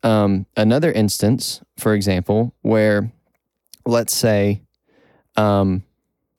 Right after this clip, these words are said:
you have been sharing the gospel with somebody, you've been pouring into them, and they're not repentant, they're not repentant, they're not repentant. At some point, there comes a time where you've, you've gotta say to that person, "Okay, you have seen,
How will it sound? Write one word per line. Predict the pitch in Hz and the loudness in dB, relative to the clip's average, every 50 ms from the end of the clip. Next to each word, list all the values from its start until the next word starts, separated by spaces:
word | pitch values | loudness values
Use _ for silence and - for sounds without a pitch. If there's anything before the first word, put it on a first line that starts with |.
| _ _ _ _ _ _ _ _ _ _ _ _ _ _ - - _ _ _ _ _ _ _ | _ _ _ _ _ _ _ _ _ _ _ _ _ _ -20 -20 _ _ _ _ _ _ _
you | - 101 107 113 117 117 120 113 | -2 0 2 4 4 4 2 2
have | 110 - 110 107 107 107 101 | 0 0 0 0 0 0 0
been | 107 107 104 104 104 104 101 101 101 101 104 113 - - _ - | 0 2 2 2 2 2 2 0 0 0 -2 -4 -6 -10 _ -8
sharing | - - - 110 110 107 | -6 -2 0 0 0 2
the | 107 104 | 0 0
gospel | 98 104 101 104 107 - - 107 107 104 | 0 0 0 0 -2 -4 -2 -2 0 0
with | 104 104 | 0 -2
somebody, | - - 104 104 98 101 101 98 101 | -2 -2 0 0 2 2 2 0 0
you've | 95 95 - | 0 0 0
been | 104 101 | -2 -2
pouring | - - 107 104 101 95 | 0 0 0 0 2 0
into | 98 101 98 - 107 | 0 0 0 -2 -2
them, | 98 101 98 98 98 | 0 0 0 2 2
and | 95 95 | 2 2
they're | 95 95 | 2 2
not | 98 98 95 90 | 2 0 -2 -2
repentant, | 90 95 92 - 104 98 92 82 | -2 -4 -4 -2 -2 -2 0 0
they're | 98 95 | 0 -2
not | 92 92 90 - | -2 -2 -4 -4
repentant, | 101 - - 95 95 92 92 92 | -6 -4 -4 -4 -4 -2 -2 -2
they're | 90 | -2
not | 90 92 - - | -4 -4 -4 -6
repentant. | - - - 113 104 101 98 92 | -10 -6 -4 -2 0 0 0 0
At | - | -2
some | - - 113 110 107 | -2 -2 -2 -2 -2
point, | - - 131 135 131 117 104 - - - | 0 0 0 0 2 2 0 -2 -2 -4
there | - 101 | -6 -4
comes | - - 104 101 92 | -2 -2 -2 -2 -2
a | 95 | -4
time | - 110 104 107 107 107 | -4 -2 -2 0 0 2
where | 104 98 | 0 0
you've, | 90 92 95 - - - - - | 0 -2 -4 -6 -10 -18 -16 -10
you've | 117 92 - | -10 -10 -6
gotta | - 95 92 92 92 | -4 -6 -4 -4 -6
say | - - 110 107 107 | -4 -2 -2 0 0
to | 104 | 0
that | 98 90 87 | -2 -2 -2
person, | - 104 104 107 - - 101 95 | -2 -2 -2 -2 -2 -4 -4 -4
"Okay, | 92 92 - 98 95 92 98 - _ - - - - - _ _ | -4 -4 -2 -4 -4 -4 -4 -8 _ -20 -20 -20 -20 -20 _ _
you | - 110 117 120 120 | 0 2 2 2 2
have | 117 110 | 0 -2
seen, | - - - 131 139 139 131 120 107 104 101 98 101 | -2 -2 0 0 2 2 2 2 2 2 2 2 0